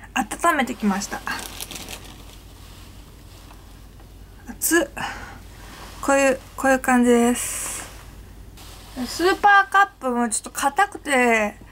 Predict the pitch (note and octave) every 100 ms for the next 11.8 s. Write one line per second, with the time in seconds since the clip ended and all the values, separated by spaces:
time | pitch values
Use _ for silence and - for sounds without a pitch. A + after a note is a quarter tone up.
0 | - - - - - - A#3+ C#4+ E4 G#3+
1 | - E4 D4+ C4 - G#3 G#3+ G#3+ G3+ -
2 | - B3 B3+ - - C#4 B3+ C4 C4 B3+
3 | G#3+ G#3+ G#3 G#3 G#3 G3+ G3+ F3+ - -
4 | G#3+ A3+ A3+ D4+ - A#3 G3+ A3 - -
5 | G#3+ - - - - - - - - -
6 | - B3 - B3 B3 A3+ B3+ D4+ C4+ -
7 | - A3 A3 G#3+ - C4 - - - -
8 | - - A#3+ A#3+ A3+ - - - - -
9 | - - - - - - G#3 A#3 A#3+ A#3
10 | A#3 A#3 A3+ A3+ A3+ A3+ G#3 G#3 G#3 G#3+
11 | G#3 G#3+ E4+ - G#3+ F#4+ - -